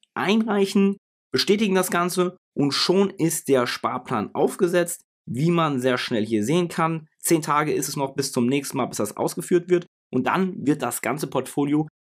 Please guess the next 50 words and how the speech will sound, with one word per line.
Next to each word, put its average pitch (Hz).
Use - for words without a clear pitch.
aufgesetzt. 120
Das 95
macht 147
man 170
noch 151
mit 135
den 135
anderen 180
drei 175
und 131
schon 156
hat 151
man 151
ein 110
nachhaltiges 131
Weltportfolio, 170
was 139
ihr 185
natürlich 165
an 135
eure 151
Gegebenheiten 117
anpassen 117
müsst, 78
wie 82
gesagt. 76
Ja, 147
wer 196
nicht 226
gleich 208
an 190
der 185
Börse 180
investieren 185
will, 196
aber 165
sein 170
Geld 190
trotzdem -
nachhaltig 170
verwahren 139
möchte, 160
für 135
den 175
ist 196
eine 147
nachhaltige 160
Bank 127
das 123
Richtige. 82